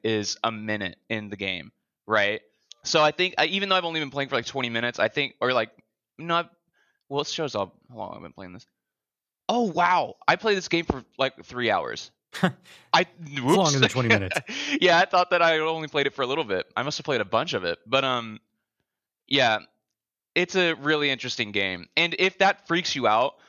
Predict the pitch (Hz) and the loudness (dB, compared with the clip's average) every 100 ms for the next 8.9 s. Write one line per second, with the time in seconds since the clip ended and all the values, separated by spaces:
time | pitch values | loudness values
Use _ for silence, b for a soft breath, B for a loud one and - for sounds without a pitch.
0 | b 185 185 156 254 196 170 175 147 135 | b 2 2 2 -2 2 4 4 4 0
1 | 131 113 127 117 123 110 127 110 104 113 | 0 -2 -2 -2 -4 -2 -2 -2 -4 -6
2 | 107 104 101 95 143 143 208 190 175 175 | -4 0 0 2 -2 -2 -2 0 0 0
3 | 143 - 107 117 135 156 170 175 b b | -4 0 0 0 -2 -6 -6 -6 b b
4 | 120 127 123 131 123 113 98 110 131 160 | -4 -2 -2 -2 -2 -2 -2 0 0 -2
5 | - - 147 156 139 - 156 139 127 123 | -4 -4 -2 -4 -4 -4 -2 0 0 -2
6 | 127 123 123 113 110 113 110 - 110 104 | -4 -4 -4 -6 -2 0 0 -2 -6 -6
7 | 110 110 - 110 110 107 98 98 101 101 | -10 -12 -8 -4 0 0 -2 -4 -2 0
8 | 98 95 101 98 98 101 98 85 | -2 0 -2 -2 -8 -4 -4 -4